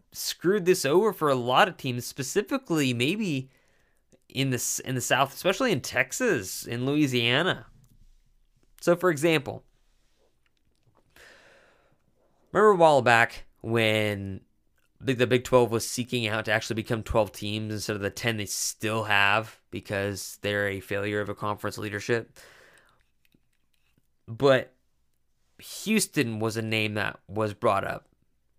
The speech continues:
Memphis was a name that was brought up. U C F in Orlando was brought up. B Y U is just a great brand. They are a very good brand. Um,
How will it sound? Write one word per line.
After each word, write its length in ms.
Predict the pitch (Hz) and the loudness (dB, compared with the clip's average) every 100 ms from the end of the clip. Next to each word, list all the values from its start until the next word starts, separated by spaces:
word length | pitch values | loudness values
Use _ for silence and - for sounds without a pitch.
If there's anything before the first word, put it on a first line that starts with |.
| _ | _
Memphis 580 | 117 131 156 139 135 104 | -6 -2 -2 -2 -4 -4
was 160 | 107 101 | -6 -6
a 60 | |
name 300 | 104 107 104 | -4 -2 -2
that 100 | 104 | -4
was 100 | 98 | -6
brought 300 | 95 101 98 | -4 -2 0
up. 220 | 101 101 - _ _ _ _ _ _ _ _ _ - 110 _ _ _ - | 0 -4 -10 _ _ _ _ _ _ _ _ _ -20 -20 _ _ _ -14
U 220 | 123 165 | -6 -4
C 340 | - 151 151 | -2 0 2
F 280 | 135 107 - _ - | 2 2 -8 _ -16
in 180 | - 127 | -6 -2
Orlando 640 | 135 127 131 139 139 113 101 | 0 0 2 2 0 0 -2
was 200 | 90 92 | -4 -10
brought 380 | - 107 98 98 | -4 -2 0 0
up. 340 | 98 - _ _ _ _ _ _ _ _ _ _ - | -2 -6 _ _ _ _ _ _ _ _ _ _ -12
B 180 | 123 120 | -4 0
Y 180 | 113 107 | 4 4
U 240 | 107 107 | 2 0
is 100 | 113 | 0
just 220 | 110 104 - | -2 -6 -8
a 40 | |
great 440 | 151 104 107 101 | -8 -4 -4 -4
brand. 680 | 90 113 123 123 135 151 - _ _ _ - | -6 0 2 2 0 -4 -12 _ _ _ -10
They 180 | 98 | -6
are 240 | 98 107 104 | 0 2 0
a 160 | 95 | -2
very 320 | 92 101 113 117 | -6 -4 -2 -2
good 260 | 107 92 | -4 -6
brand. 480 | 95 90 87 87 - _ _ _ _ _ _ _ - | -8 -10 -12 -16 -18 _ _ _ _ _ _ _ -8
Um, 720 | 110 113 110 107 98 95 95 | 0 4 4 4 0 -8 -14